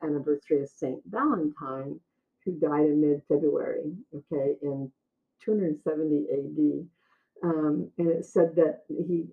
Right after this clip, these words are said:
he was a priest and he defied emperor's orders and married couples to spare husbands from war. So a little bit of history for you, whether you like it or not. Uh, you,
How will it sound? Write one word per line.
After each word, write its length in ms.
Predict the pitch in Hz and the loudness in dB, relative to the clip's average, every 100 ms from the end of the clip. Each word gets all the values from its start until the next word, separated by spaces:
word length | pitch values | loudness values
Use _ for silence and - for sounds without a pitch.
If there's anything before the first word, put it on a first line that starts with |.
| 170 | -2
he 100 | 165 | 2
was 160 | 165 | 2
a 60 | - - | -2 -4
priest 480 | 330 302 294 - - | 2 4 2 -2 -2
and 320 | 156 156 151 | 2 4 4
he 100 | 165 | 2
defied 480 | 156 160 160 156 156 160 | -2 -2 0 2 0 0
emperor's 420 | 165 170 160 - | -2 4 2 4
orders 380 | 151 151 156 151 - | 2 6 6 4 0
and 220 | 147 147 | 0 4
married 340 | 151 151 151 151 | 4 4 2 -2
couples 440 | 160 156 151 147 _ - | -10 -2 0 0 _ -4
to 240 | 156 170 | -4 -4
spare 360 | _ - 165 151 151 | _ 2 2 2 -2
husbands 440 | 160 147 151 143 _ | -4 -2 -4 -6 _
from 240 | 147 131 | -6 -4
war. 460 | 147 156 151 143 135 _ _ _ _ _ | 2 4 4 2 -8 _ _ _ _ _
So 420 | - 202 180 190 _ _ _ _ _ _ - | 2 4 4 -2 _ _ _ _ _ _ -6
a 40 | 214 | 2
little 200 | 277 254 | 4 4
bit 160 | 277 | 4
of 60 | 294 | 8
history 400 | 294 - 262 262 | 6 6 -4 2
for 200 | 254 240 | 6 8
you, 160 | 247 226 | 8 6
whether 160 | 208 | 8
you 100 | 208 | 6
like 200 | 202 214 208 | 4 2 6
it 80 | |
or 80 | 214 | 4
not. 400 | 208 208 202 196 _ 165 | 4 0 -2 -6 _ -4
Uh, 340 | 156 147 147 - | -2 0 -4 -6
you, 260 | - 185 | -4 -2